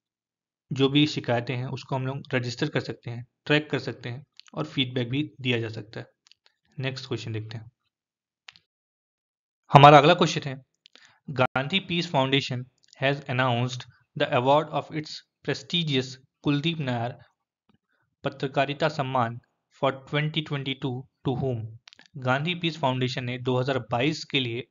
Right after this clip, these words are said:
अपने प्रतिष्ठित कुलदीप नायर पत्रकारिता सम्मान से किसे सम्मानित करने की घोषणा की है? तो इसका आंसर है डी,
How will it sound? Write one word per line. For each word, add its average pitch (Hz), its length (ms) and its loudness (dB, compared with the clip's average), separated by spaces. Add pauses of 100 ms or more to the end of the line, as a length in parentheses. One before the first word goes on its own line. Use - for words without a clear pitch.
अपने 127 400 -6 (400)
प्रतिष्ठित 151 600 -4 (280)
कुलदीप 160 380 0
नायर 117 380 -4 (1700)
पत्रकारिता 131 640 2
सम्मान 127 540 -2 (420)
से - 200 -2 (360)
किसे 156 300 0
सम्मानित 135 460 0
करने 123 280 -2
की 151 160 -2
घोषणा 135 420 -2
की 123 220 -6
है? 107 160 -4 (1800)
तो 135 60 0
इसका 143 220 0
आंसर 139 340 2
है 127 260 -6 (500)
डी, 131 520 0